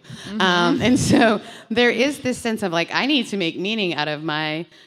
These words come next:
Speaker 2: oh my gosh, my mail was late," which clearly meant that, like, you just
Speaker 1: Yeah.
Speaker 2: try to make meaning out of all of these things, which I think is a human experience.
Speaker 1: That's right. It is. And this is what Myron was talking about this morning, that we are purpose-seeking creatures. We need to, we have just, like, a very natural inclination to wanna ha-,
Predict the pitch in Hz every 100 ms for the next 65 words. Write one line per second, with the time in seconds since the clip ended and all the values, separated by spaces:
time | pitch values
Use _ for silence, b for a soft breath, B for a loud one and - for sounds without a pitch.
0 | B 208 254 247 240 262 190 160 - 196
1 | 180 175 180 175 - 190 226 254 214 170
2 | 151 151 139 143 175 - - 226 220 214
3 | 214 214 160 165 196 - 233 277 175 165
4 | 254 240 226 - 190 208 214 160 143 156
5 | B B 175 185 165 165 165 160 - 220
6 | 185 185 185 - 277 294 254 - - 156
7 | 156 151 - - 135 139 135 - - -
8 | 160 - 147 - _ _ _ 190 302 170
9 | - 180 185 180 170 170 175 175 175 185
10 | 180 175 175 170 180 - 202 196 170 -
11 | 175 170 170 165 165 _ _ _ - 208
12 | 202 196 - 185 185 175 175 175 175 175
13 | 175 175 175 175 180 185 170 170 196 190
14 | 180 180 180 170 170 165 165 - 170 180
15 | 180 196 180 165 165 165 160